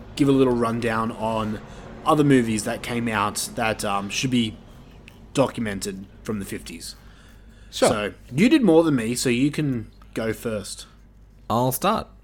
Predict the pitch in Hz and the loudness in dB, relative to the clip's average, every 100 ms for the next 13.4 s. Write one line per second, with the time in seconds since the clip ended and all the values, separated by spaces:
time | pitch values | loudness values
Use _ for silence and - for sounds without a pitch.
0 | - - - - - - - - 107 110 | -20 -20 -20 -20 -20 -20 -8 -2 2 2
1 | 110 107 107 - - - - - - - | 2 2 0 -4 -12 -20 -20 -20 -20 -8
2 | - 156 143 110 123 - - - - - | 2 4 4 4 2 -2 -6 -8 -12 -16
3 | - - - - - - - - - - | -20 -20 -20 -20 -20 -20 -20 -20 -20 -4
4 | 92 90 80 - 95 - - 135 - - | 0 0 0 0 -2 -2 -4 -6 -8 -20
5 | - - - - - 104 95 117 117 - | -20 -20 -20 -8 0 2 2 0 -2 -6
6 | - - - - - - - - 127 104 | -14 -20 -20 -20 -12 -10 -8 -2 0 0
7 | 78 80 82 90 - - - - - - | 0 -4 -4 -6 -8 -14 -20 -20 -20 -20
8 | - - - - - - - 107 107 107 | -20 -20 -20 -20 -20 -6 2 6 6 6
9 | 107 110 101 104 117 131 120 120 - 131 | 6 4 0 -2 -2 -4 -4 -6 -8 -10
10 | - - 180 - - - - - 147 147 | -10 -10 -12 -14 -20 -20 -20 -2 0 2
11 | 185 262 - 151 - 131 101 135 - - | 2 2 4 4 4 0 0 -6 -6 -12
12 | - - - - - - - - - - | -14 -20 -20 -20 -20 -20 -20 -20 -20 -6
13 | 95 120 208 | -2 0 -2